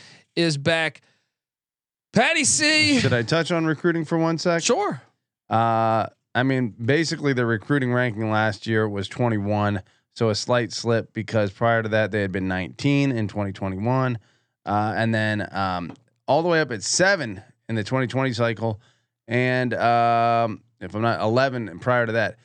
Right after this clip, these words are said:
Speaker 2: So their talent composite this year, uh, overall, oh, no, I'm looking at,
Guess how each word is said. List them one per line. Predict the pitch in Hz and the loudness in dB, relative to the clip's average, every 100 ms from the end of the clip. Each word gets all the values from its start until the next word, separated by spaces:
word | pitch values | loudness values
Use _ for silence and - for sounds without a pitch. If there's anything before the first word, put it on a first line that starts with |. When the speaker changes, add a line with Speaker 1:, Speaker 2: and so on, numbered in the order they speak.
| _ - | _ -6
Speaker 2:
So | 123 | -2
their | 131 147 | 0 0
talent | 147 147 151 139 | 0 0 -2 -4
composite | 127 131 131 117 104 | 0 0 0 -2 -2
this | 127 - | -2 0
year, | 131 131 123 104 _ _ _ _ - | 0 0 0 -4 _ _ _ _ -2
uh, | 113 101 95 95 | 0 2 0 0
overall, | 147 131 113 117 151 160 139 127 127 131 127 - | -2 0 -2 2 4 4 4 4 2 2 0 -2
oh, | 113 | -2
no, | 113 101 | 0 0
I'm | 104 | 0
looking | 117 120 | -2 0
at, | 107 98 | -2 -4